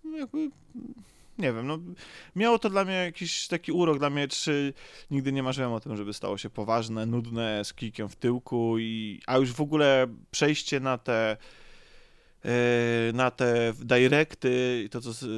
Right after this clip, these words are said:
to, co zapoczątkowało Nintendo, to jest dla mnie niesamowicie smutne. Ja wiem, że ludziom się to podoba, ludzie chcą po prostu obejrzeć trailer, trailer, trailer, ale wtedy, nie wiem, no to wtedy po prostu można sobie obejrzeć ten trailer w sieci, jakby nie ma,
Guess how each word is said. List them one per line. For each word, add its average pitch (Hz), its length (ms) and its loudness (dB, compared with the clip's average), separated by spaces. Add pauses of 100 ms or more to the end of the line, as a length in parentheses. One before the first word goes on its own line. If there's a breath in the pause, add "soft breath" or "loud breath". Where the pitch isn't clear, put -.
to, 139 100 -12
co 120 120 -10
zapoczątkowało 120 720 -4
Nintendo, 117 580 -2
to 107 360 -4
jest 107 240 -4
dla 110 140 0
mnie 110 140 -4
niesamowicie 110 480 -6
smutne. 107 420 -8
Ja 127 100 0
wiem, 165 140 0
że 170 80 0
ludziom 147 180 0
się 139 100 -8
to 123 80 -8
podoba, 147 420 2
ludzie 131 220 2
chcą 131 300 -2
po 131 80 -16
prostu 127 240 -6
obejrzeć 120 320 -4
trailer, 123 320 4
trailer, 113 400 -2
trailer, 123 440 0
ale 156 140 2
wtedy, 202 300 -4 (1080 soft breath)
nie 226 160 2
wiem, 135 140 2
no 147 80 0
to 160 100 -12
wtedy 196 220 -8
po 202 80 -12
prostu 202 220 -8
można 208 180 -2
sobie 208 180 -4
obejrzeć 208 240 -4
ten 185 160 2
trailer 196 380 4
w - 60 -6
sieci, - 260 2
jakby 147 200 4
nie 165 120 -2
ma, 160 120 0